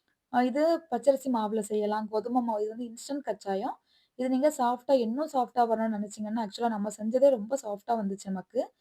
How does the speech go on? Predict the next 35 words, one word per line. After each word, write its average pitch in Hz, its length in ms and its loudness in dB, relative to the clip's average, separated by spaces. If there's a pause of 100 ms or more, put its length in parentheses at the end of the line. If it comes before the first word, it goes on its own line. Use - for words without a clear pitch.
(380)
நீங்க 240 180 -2
இன்னும் 254 300 0
சாஃப்ட்டா 247 320 0
வரணும்னு 220 320 2
நினைச்சீங்கன்னா, 208 680 -2
இன்ஸ்டன்ட்டா 247 420 -2
செய்யும்போது 202 580 -2
சோடா 254 320 0
உப்பு 240 180 -2
இருக்குல்ல, 214 280 -4
ஆப்ப 214 220 -2
சோடான்னு 214 320 -4
சொல்லுவாங்க 190 300 -4
இல்லையா? 196 220 -4 (440)
அது 254 160 4
வந்து 262 180 6
ஒரு 240 140 8
பிஞ்சு 220 240 -2
ஆட் 190 180 0
பண்ணிக்கோங்க. 196 480 -4 (520)
நான் 233 160 2
வந்து 240 240 2
கொஞ்சம் 226 280 0
ஹார்டா 214 300 2
இருந்தா 233 220 0
கூட 240 240 -4
பரவாயில்ல 214 560 -2
அப்படின்னு 214 280 -2
சொல்லிட்டு 196 280 -6
நான் 233 160 -4
வந்து 208 160 -6
ஆப்ப 202 240 -4
சோடா 214 240 -4
ஆட் 190 200 -4
பண்ணல. 190 300 -4